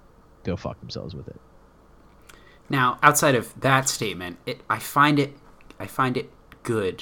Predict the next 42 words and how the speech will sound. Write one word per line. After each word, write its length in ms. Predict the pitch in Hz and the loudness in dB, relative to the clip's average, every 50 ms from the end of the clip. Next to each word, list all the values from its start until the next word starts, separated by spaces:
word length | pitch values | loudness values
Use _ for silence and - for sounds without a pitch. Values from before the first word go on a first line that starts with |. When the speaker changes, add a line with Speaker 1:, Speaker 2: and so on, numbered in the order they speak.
| - - - | -16 -16 -14
Speaker 2:
to 100 | - - | -14 -12
be, 300 | 92 - 107 95 95 92 - - - - | -10 -10 -8 -8 -8 -10 -12 -14 -20 -18
to 100 | - - | -18 -14
be 240 | - 101 95 90 87 - - - | -12 -10 -10 -10 -12 -16 -20 -16
good 180 | - - 95 92 - - - | -12 -12 -12 -12 -12 -14 -10
to 200 | - 104 92 - - - - | -8 -8 -8 -10 -12 -14 -12
other 260 | - 101 98 98 95 | -12 -10 -10 -10 -12
people 500 | 92 - - 101 - - 110 107 107 110 - - | -12 -10 -10 -10 -6 -6 -6 -6 -6 -10 -14 -16
and 220 | - 95 95 95 95 - - | -16 -14 -14 -16 -16 -12 -8
not 220 | 104 98 - - | -8 -6 -4 -6
say 260 | - - 104 98 92 - - | -6 -6 -6 -10 -10 -12 -14
negative 380 | - 101 98 98 - 98 92 - | -14 -14 -12 -12 -12 -14 -16 -16
things 380 | - - - 107 101 101 95 - | -14 -12 -12 -10 -10 -10 -10 -10
about 300 | 98 110 104 92 - - | -8 -8 -8 -8 -8 -10
them, 260 | 98 101 107 104 - - | -12 -12 -12 -14 -14 -14
because 460 | 107 98 - 110 101 - - - - - - - - - - - - - | -14 -12 -10 -8 -6 -6 -6 -8 -10 -16 -20 -20 -20 -20 -20 -18 -12 -8
that 140 | 131 131 | -8 -6
just 200 | 131 - 139 - | -4 -4 -4 -2
seems 260 | - 139 123 107 - - | -2 -2 -4 -4 -4 -6
to 60 | - | -8
be 320 | 98 - 107 101 98 - - | -6 -8 -6 -6 -8 -8 -10
a 120 | - - | -12 -12
happier, 680 | - - - 101 98 - - 104 92 92 92 90 90 - - - - _ - - | -10 -6 -4 -4 -4 -6 -8 -10 -8 -8 -10 -10 -12 -16 -20 -20 -20 _ -20 -16
happier 580 | - - 107 110 107 - 101 98 98 98 90 - - - - - | -10 -8 -8 -8 -8 -8 -8 -8 -8 -8 -10 -14 -18 -20 -20 -14
place. 500 | - - 110 95 101 113 - - - - - - | -8 -6 -6 -4 -4 -4 -6 -8 -8 -10 -12 -12
And 160 | 113 110 104 | -10 -8 -8
I 60 | 101 | -8
feel 220 | 107 - - 123 120 | -8 -6 -4 -2 0
like 120 | 113 120 | 0 0
Speaker 1:
Mm-hmm. 120 | 110 117 117 - - - - - | -2 -2 -4 -6 -10 -20 -12 -6
Speaker 2:
blaming 400 | - 117 120 127 135 135 135 123 | -2 0 2 4 4 4 4 2
it 100 | - 107 | 0 -4
on 380 | - - 110 110 104 104 98 - - | -4 -2 -2 -2 -2 -4 -8 -10 -4
locker 380 | 110 104 104 101 101 - - 120 | 0 4 6 6 6 4 2 -4
rooms, 460 | 113 117 117 120 120 117 117 - - - - - - - | -4 -4 -4 -4 -6 -6 -8 -10 -12 -14 -20 -20 -6 -2
then 200 | - 123 131 123 | 2 2 2 2
you're 160 | 120 120 120 | 2 0 -2
dismiss-, 460 | 110 - - 120 - - 139 139 135 | -2 -2 0 0 2 2 2 2 2
then 240 | - 160 143 180 180 | 0 0 0 2 2
you're 140 | 180 185 175 | 4 2 2
dismissing, 640 | 170 170 - - 185 185 - 196 180 175 175 165 | 2 0 0 0 0 0 2 2 0 0 0 -2
uh, 280 | 147 127 - 131 123 | -2 -2 -2 -2 -4